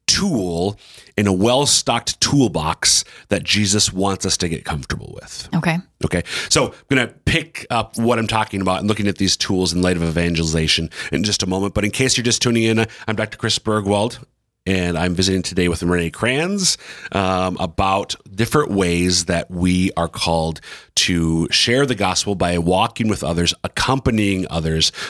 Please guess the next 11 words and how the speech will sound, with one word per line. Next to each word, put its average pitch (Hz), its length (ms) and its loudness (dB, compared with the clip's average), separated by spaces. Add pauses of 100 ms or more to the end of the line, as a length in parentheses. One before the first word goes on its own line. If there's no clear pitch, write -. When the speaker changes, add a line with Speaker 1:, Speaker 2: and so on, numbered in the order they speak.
Speaker 1:
hopefully 101 300 -2
leading 87 320 0
them 80 60 -2
clo-, 87 280 -2
leading 104 280 2
them 87 120 2
closer 80 420 0
to 73 380 0
Jesus. 71 600 0
Okay, 110 200 0 (380)
so 139 420 0